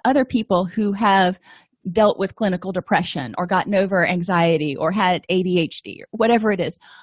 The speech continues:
Find other people to realize, reduce that isolation, reduce that sense of, "I'm the only one." Help them identify motivations in each area and create small successes for components of the goal. So when I say in each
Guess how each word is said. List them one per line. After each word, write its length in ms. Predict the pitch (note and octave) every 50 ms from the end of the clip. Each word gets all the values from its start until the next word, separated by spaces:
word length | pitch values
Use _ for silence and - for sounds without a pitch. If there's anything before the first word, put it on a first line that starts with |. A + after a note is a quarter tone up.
| _ _ _ _ _ _ _ _ _ - C#4+ - _ _ _ _ _ _ _
Find 300 | - D4+ D#4 E4+ F4 D#4+
other 220 | - C#4 C#4+ C4+ B3+
people 340 | - D4 C#4+ - - D#3+ D#3+
to 80 | F#3
realize, 520 | F3 F3+ A3 A#3+ B3 B3 A#3 G#3+ G3 G3 G3+
reduce 280 | A3 G#3+ C4 C#4 B3
that 160 | - B3 A3+ -
isolation, 600 | G3+ G#3+ G#3+ - A#3 G3+ G3+ G3+ G3 - - D#3+ D3+
reduce 340 | E3 F3 F3+ A3 G#3+ -
that 180 | - G3 - -
sense 360 | - - G#3+ G3 G3 F#3+ -
of, 320 | G3 F#3 F3+ E3+ F3 E3+ - -
"I'm 160 | F3+ F#3 F#3+
the 160 | F#3+ F3+ F3+
only 220 | E3+ E3+ F3 D#3 D3+
one." 380 | D#3 D#3 D#3 G#2 - E3 E3+ - _ _ _ _ _ _ _ _ _ _ _ - - - - - -
Help 180 | E4+ F4 F4
them 120 | - F4+ E4+
identify 440 | D#4+ C4 D4 C#4 C#4+ C#4 - C#4 B3+
motivations 760 | A#3+ A#3+ B3+ B3+ B3 - B3+ C4 B3+ - C#4+ B3 A#3 - - -
in 120 | A3 - - -
each 240 | A#3 C#4+ C#4 - - -
area 540 | A3+ A#3 B3 B3+ A3 F3+ F3 D#3+ C#3 F#3+ - _
and 100 | G#3 G#3+
create 320 | G#3+ - B3+ A#3+ A#3 G3+ -
small 340 | - - A#3 A3+ A3+ A#3+ B3+
successes 680 | - - G#3 - - A#3+ G#3 G#3+ - - G#3+ G#3+ -
for 140 | - - A3
components 640 | - - A3+ G3+ - - A#3+ A#3 A3+ G#3+ - - - -
of 100 | F#3 E3+
the 100 | - F#3
goal. 320 | E3+ E3 A#2+ G#2 C#2+ - - _ _ _ - _ _ _ _ _
So 260 | - - A3 G3+ G3
when 240 | F#3 E3 G#3+ A3 A#3
I 60 | A3+
say 240 | - C4 A3 - -
in 120 | - A#3 -
each 260 | - A#3+ A#3+ -